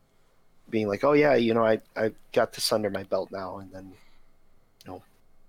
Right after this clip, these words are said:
that's the way a lot of these sound, big sound guys got started, is you know, they were working for a company, and the artist may have come up to the, the company boss and said, "Hey, I really like that guy. I'm gonna,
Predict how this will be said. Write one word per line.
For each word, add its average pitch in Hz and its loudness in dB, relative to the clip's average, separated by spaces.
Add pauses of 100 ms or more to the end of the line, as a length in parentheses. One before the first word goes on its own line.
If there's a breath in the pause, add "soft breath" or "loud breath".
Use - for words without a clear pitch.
(140)
that's - -2
the 156 0
way 151 6
a 135 8
lot 131 4
of 135 2
these 117 -4
sound, 113 0 (140)
big 117 -4
sound 120 -2
guys 110 0
got - -6
started, 117 -2
is 95 -10 (1160)
you 113 -8
know, 107 -6
they 120 -6
were 120 -4
working 117 -2
for 110 0
a 104 -2
company, 131 -4 (640)
and 107 -6 (340)
the 120 -2
artist 117 0
may 113 0
have 107 0
come 113 0
up 113 -2
to - -8
the, 104 2 (380)
the 107 -4
company 113 -8
boss 110 -2
and 117 -8
said, - -4
"Hey, 135 0
I 113 2
really 127 2
like 117 2
that 110 -2
guy. 110 0
I'm 113 -8
gonna, 107 -4